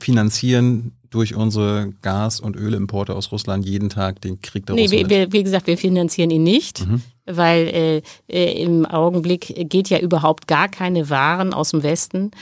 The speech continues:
Speaker 2: äh, äh, nach Russland. Also das, äh, zum Teil sind diese Waren sanktioniert. Also das gilt, äh, vor allen Dingen für technisch, technologische Produkte, die man auch für den Krieg oder Waffen einsetzen könnte.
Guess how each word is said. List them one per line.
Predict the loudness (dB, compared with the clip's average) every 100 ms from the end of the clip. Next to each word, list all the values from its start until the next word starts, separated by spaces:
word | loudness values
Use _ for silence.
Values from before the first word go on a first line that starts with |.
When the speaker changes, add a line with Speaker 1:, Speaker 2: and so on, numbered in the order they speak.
| -20 -4
Speaker 2:
äh, | 0 2 2
äh, | -2 2 4 4
nach | 4 2
Russland. | 0 0 -2 -2
Also | 0 0 0 0
das, | -2 -4 -2
äh, | -2 -4 -2
zum | -2
Teil | 2 4 2
sind | 2 2
diese | 2 0 0
Waren | 2 2 2
sanktioniert. | 0 0 2 4 4 2 0
Also | -4 -2
das | -2 -2
gilt, | -4 -4 -6 -16 -18 0
äh, | 2 2
vor | 2
allen | 2 4
Dingen | 2
für | 2 -2
technisch, | 0 -2 -2 -4 -4
technologische | -2 0 2 2 0 -4
Produkte, | -4 -2 -2 -2
die | -2
man | 0 0
auch | -2
für | -2
den | -2
Krieg | -2 -2 -2
oder | -2 -2
Waffen | 0 -2 -2 -4 -6 -4
einsetzen | 0 2 2 2 2
könnte. | 2 0 0